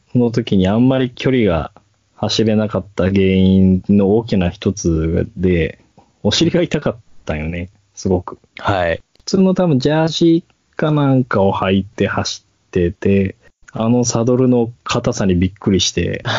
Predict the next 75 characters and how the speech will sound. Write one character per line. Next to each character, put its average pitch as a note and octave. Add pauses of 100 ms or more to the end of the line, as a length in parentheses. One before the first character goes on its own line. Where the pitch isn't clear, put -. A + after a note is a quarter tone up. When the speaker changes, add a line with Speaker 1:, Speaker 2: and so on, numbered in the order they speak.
(300)
Speaker 2:
<laughs> -
Speaker 1:
で、 G#2+
案 C3
の C#3
定、 B2 (180)
十 B2 (140)
キ A3+
ロ B3
ぐ B3
ら G#3
い G#2+
か -
な。 F2+
で、 G#2
も A2+
う G#2
痛 G#2+
い B2+ (160)
と G2+
思 F#2
っ F2+
て。 - (280)
で、 B2+
そ C3
の C3+
後 B2+
す -
ぐ D3
に D3
レ A2
ー -
サ G#2+
ー -
パ G#2
ン G2+
ツ B2+
っ -
て -
言 G#2
わ G2
れ G2
る、 F#2 (160)
要 G2
は C#2
お G#2+
股 A2+
の G2
と F#2
こ F#2+
ろ F2+
に D#2+
ク -
ッ -
シ -
ョ F#2
ン F2
が E2
あ D#2+
る E2+
タ F2+
イ F2
プ -
の E2
パ F#2+
ン F#2
ツ -
を -
買 -
っ -
た E2
ん -
で -
す -
よ -
ね。 G2+